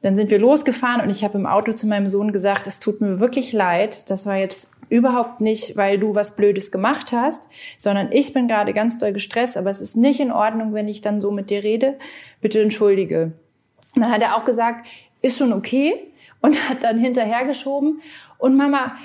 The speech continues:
entschuldige, es tut mir leid, dass ich dich gestern angelügt hab.“ <laughs> Wortwörtlich. Weil er am Tag vorher, ähm, irgendwie gesagt hatte, er wäre auf der Toilette gewesen, war er aber noch gar nicht, weil er einfach <clears throat> keine Lust hatte.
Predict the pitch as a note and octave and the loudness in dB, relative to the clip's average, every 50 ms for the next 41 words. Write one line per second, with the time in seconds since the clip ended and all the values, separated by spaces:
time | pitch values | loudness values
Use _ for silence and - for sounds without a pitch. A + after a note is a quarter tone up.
0 | - - - C#4 C#4 C4+ - D4+ D#4 D#4+ D#4 D#4+ C#4 B3+ C#4 C4 C4 C4+ - - | -10 -2 0 2 2 2 0 0 2 2 4 2 2 2 2 0 0 -4 -6 -4
1 | B3 A3+ - - D#4+ D4+ - D4 D4 C#4 C#4 C4+ C#4 D4+ D4 C#4 C4+ C4+ C#4 B3 | -4 -4 0 0 -2 0 2 2 2 4 4 2 2 2 2 0 0 0 -2 -4
2 | B3+ B3+ B3 B3 - C4+ C4+ B3+ - C#4 B3+ - - C#4+ D#4+ D#4+ D4 B3+ A3+ A3+ | -4 -6 -6 -4 -2 -2 -2 0 0 0 -2 0 0 2 4 4 4 4 4 2
3 | A3 G#3+ - - - G3 F3+ E3+ - - - _ - - - - - - - - | 0 -2 -6 -8 -6 -4 -4 -4 -6 -8 -18 _ -14 -10 -8 -8 -8 -4 -2 2
4 | D3+ D#3 A#2+ - - - F#4 - - - - G#3+ A#3 A#3+ B3+ A#3+ G#3 A3 A#3+ B3+ | 2 2 2 2 0 -2 -2 -2 -4 -6 0 4 4 4 4 4 2 2 2 2
5 | B3+ C#4+ F4+ F4+ - - - - - - _ _ _ - A3 A3+ A#3 A3+ - - | 2 0 -2 -2 -4 -14 -18 -20 -20 -20 _ _ _ -2 0 2 2 2 2 2
6 | G#3 G3+ G#3 G3+ G#3 A#3 A#3 A#3 A#3 - - A3+ A#3 B3+ B3+ A#3+ A#3 A3 - - | 0 -2 -2 0 0 0 0 0 -2 -2 0 0 2 2 2 0 0 0 0 0
7 | G3+ G#3+ G#3 G#3 G3+ - F#3+ G#3 G#3 G3 G#3 F#3+ F3+ F#3 F3 G#3 A#3 - A#3 G#3+ | 0 0 0 -2 -2 -2 -2 -2 -2 -2 -2 -2 2 2 2 2 0 -2 -2 -2
8 | G3+ G#3+ F#3+ F#3 E3+ F3+ F3 - - - F#3+ F3 - F#3 F3+ A3+ A#3+ C4+ G#3+ A3+ | -2 0 0 0 0 0 -2 -2 -2 -4 -6 -4 -2 0 0 2 2 2 0 0
9 | F#3+ F#3 G#3+ A3+ A3+ G#3+ F3 D3+ D3 E3+ A3 A#3+ A#3 G3+ G3+ G3+ G#3 G3 - - | 0 0 0 0 0 -2 -2 -2 0 0 2 2 2 0 0 -2 -4 -4 -4 -4
10 | F#3+ G3 G#3+ G#3 G#3 - - F3+ F3 E3 - F3 E3 D3 C3+ A#2+ - - F3 F3 | -2 -2 -2 -4 -6 -6 -6 -4 -2 0 0 0 2 0 -2 -2 -4 -6 -4 0
11 | F3 G3 A3+ B3+ - - - C4+ C4 B3+ - C#4 D4 | 2 2 2 2 0 -2 -2 -4 -4 -2 -2 -4 -4